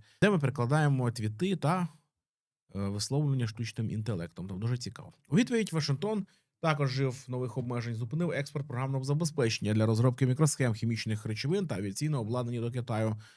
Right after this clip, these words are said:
анулювавши раніше видані ліцензії. Представник Білого дому Кевін Хассет наголосив, що Вашингтон прагне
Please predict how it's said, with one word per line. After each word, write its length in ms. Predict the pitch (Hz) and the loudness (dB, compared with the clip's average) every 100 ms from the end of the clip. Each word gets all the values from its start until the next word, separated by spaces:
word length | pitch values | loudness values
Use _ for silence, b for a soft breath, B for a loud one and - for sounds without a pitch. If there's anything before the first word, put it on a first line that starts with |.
| B _ - | B _ 0
анулювавши 440 | 110 113 147 135 | 4 6 6 6
раніше 340 | 104 127 139 113 | 4 4 4 2
видані 320 | 110 113 113 | 2 0 0
ліцензії. 460 | 113 - 120 107 | -2 -2 -6 -8
Представник 400 | 104 110 127 131 | -6 -2 0 2
Білого 280 | 120 117 117 | 2 2 2
дому 260 | 123 123 120 | 4 4 2
Кевін 580 | - 110 107 101 101 107 | 2 2 2 0 -2 -2
Хассет 500 | 143 135 139 104 101 | 2 2 2 -2 0
наголосив, 460 | 120 135 123 - | 2 2 0 -4
що 120 | 107 | -4
Вашингтон 400 | 98 - 139 175 | -2 -2 -2 0
прагне 420 | 143 143 139 135 | 4 4 4 2